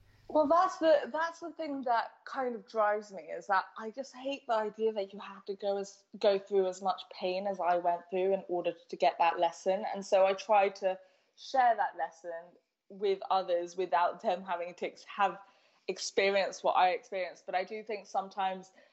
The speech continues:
the emotional weight of it is not the same to, like, uh, like, um, instigate that change. But <laughs> even if it does a little bit, it's worth saving someone from that extent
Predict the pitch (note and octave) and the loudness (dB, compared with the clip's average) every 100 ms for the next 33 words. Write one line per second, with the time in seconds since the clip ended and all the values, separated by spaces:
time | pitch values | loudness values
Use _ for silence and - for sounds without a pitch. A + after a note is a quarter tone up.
0 | _ _ _ - F#3+ G#3 - G3+ G#3 G3 | _ _ _ -16 2 2 4 0 4 4
1 | G3 - G3 F3+ E3+ F#3 F3+ - F3 E3+ | 4 0 0 0 2 0 0 0 0 0
2 | D#3+ - F#3+ F3+ F#3+ F#3+ - - F3+ - | -2 -2 -4 -2 0 0 2 0 -2 0
3 | F3+ F#3+ A3+ - G3+ F3+ F3+ F3 - F3+ | 2 0 -4 0 2 4 4 2 -4 -4
4 | F#3 - F#3 E3+ - - F3+ F3 F3 F3+ | -4 -2 -2 -2 -6 -2 2 2 -2 -16
5 | - _ - G3+ F#3+ - F#3+ D#3+ A#2+ - | -20 _ -12 -10 -10 -2 0 2 0 -2
6 | - F3+ F3+ B3+ D4 - - _ _ - | 0 0 2 -2 -6 -12 -20 _ _ 0
7 | G#3+ E3+ - _ _ - A3+ B3 - A#3 | 2 2 -2 _ _ -16 -12 -10 -6 0
8 | A#3 B3 A#3 - G#3+ G#3+ G#3 F#3+ F#3 G3 | 0 0 -4 2 4 4 2 -2 -2 -2
9 | A#3 A#3 C#4 - - F#3+ F#3 F#3 F#3+ F#3 | -2 -2 -2 -2 -4 -8 -8 -2 4 4
10 | F#3+ F#3+ - - F3+ F#3 F#3+ F#3 F3 F#3 | 4 -2 -10 -6 -6 -6 -8 -8 -8 -10
11 | F#3+ F3+ F3+ F3 - - - F#3 | -8 -10 -2 -2 -2 -10 -4 -2